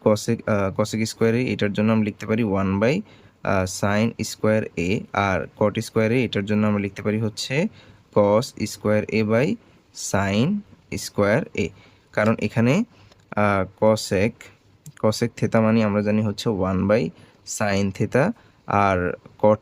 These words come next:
theta মানে হচ্ছে, আহ, cos theta by sin theta। এই ব্যাপারগুলো এখানে আমরা অ্যাপ্লাই করলাম। তাহলে এখান থেকে দেখেন, আহ, এখান থেকে আমরা এই টুটা কিন্তু উপরে লিখতে পারি। উম,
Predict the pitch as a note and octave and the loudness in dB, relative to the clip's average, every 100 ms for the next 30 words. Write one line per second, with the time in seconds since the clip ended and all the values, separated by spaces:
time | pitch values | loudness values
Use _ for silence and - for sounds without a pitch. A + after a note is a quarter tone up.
0 | - A2 A#2 A2 G#2+ A2+ G#2+ - C#3+ D#3 | -4 -2 2 4 2 0 -2 -4 0 0
1 | A#3 - _ _ _ _ _ - - - | 0 -6 _ _ _ _ _ -12 -8 -2
2 | G#2+ G2 F#2 - G#2+ - - A2+ A2+ A2 | 0 0 -2 2 2 2 -4 0 2 4
3 | C#3 B3 - _ _ - _ - - G#2 | 2 0 -4 _ _ -20 _ -12 -8 -2
4 | F#2+ A2+ G#3+ - - - - _ _ - | 2 2 0 -4 -20 -20 -20 _ _ -4
5 | G#2+ - - _ - - A#2 A#2 A2 G#2 | -2 -2 -8 _ -18 -2 2 4 2 2
6 | A#2 B2+ A2 A2 G#2+ F3 B3 - G#2 G#2 | 2 0 2 0 2 0 -2 -4 -2 -2
7 | F#2 F2+ E2 - - G#2 A2+ B2 G#2+ B2 | 0 -2 -2 -6 -4 0 2 0 0 0
8 | C3 B2+ G2+ F2 A2 - - - _ - | 0 0 -2 -2 -4 -4 -10 -20 _ 0
9 | G#2+ G#2 - _ B2 B2+ B2 C3 - A2+ | 2 2 -2 _ -4 0 0 0 0 0
10 | A#2 B2 C3 B2+ C3 C3 C3+ D3 D#3 G#2+ | 0 0 0 0 2 2 2 0 2 0
11 | F2 F#2 F2+ E2 - - G#2 | 0 -2 -2 -2 -10 -4 0